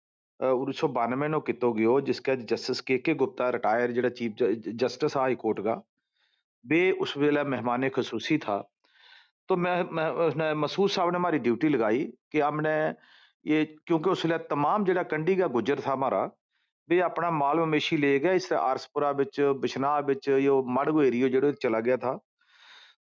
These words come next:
ਤੋ ਹਮਨੇ ਗੱਡੀਆਂ ਵਿੱਚ ਲੋਕ ਜਿਹੜਾ ਵੀ ਤੂੰ ਬੱਸ ਲਗਾਈ, ਬੱਸਾਂ ਵਿੱਚ ਲੋਕ ਇਕੱਠਾ ਕੀਤਾ,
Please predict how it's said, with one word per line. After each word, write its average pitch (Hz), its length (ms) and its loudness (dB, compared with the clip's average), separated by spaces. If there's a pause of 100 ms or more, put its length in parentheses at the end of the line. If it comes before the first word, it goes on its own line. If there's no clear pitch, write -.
(100)
ਤੋ 170 200 4
ਹਮਨੇ 190 280 0
ਗੱਡੀਆਂ 147 500 -2
ਵਿੱਚ 185 280 0 (400)
ਲੋਕ 143 300 2
ਜਿਹੜਾ 143 280 2
ਵੀ 147 140 0
ਤੂੰ 143 240 -2
ਬੱਸ 127 280 -2
ਲਗਾਈ, 127 340 0
ਬੱਸਾਂ 127 400 -4
ਵਿੱਚ 135 160 -4
ਲੋਕ 123 320 0
ਇਕੱਠਾ 120 220 -4
ਕੀਤਾ, 127 440 -2